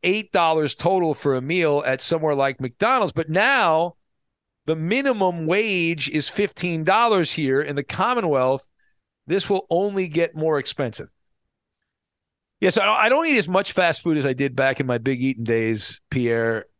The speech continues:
The meals, I go to Raising Cane's. I occasionally, once a year on Christmas, I'll usually eat Panda Express 'cause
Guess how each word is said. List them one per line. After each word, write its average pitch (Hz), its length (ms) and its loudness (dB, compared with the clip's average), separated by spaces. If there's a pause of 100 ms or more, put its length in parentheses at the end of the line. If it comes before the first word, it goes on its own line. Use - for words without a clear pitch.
(640)
The 143 600 -4 (840)
meals, 214 400 2
I 156 120 0
go 214 200 2
to 247 60 0
Raising 185 420 -2
Cane's. 139 760 -4 (840)
I 143 320 2
occasionally, 175 920 0
once 175 360 0
a 208 40 0
year 170 220 2
on 143 160 0
Christmas, 156 540 -2
I'll 131 100 2
usually 139 360 0
eat 139 180 -4
Panda 139 320 -2
Express 120 580 -2 (640)
'cause 107 240 -6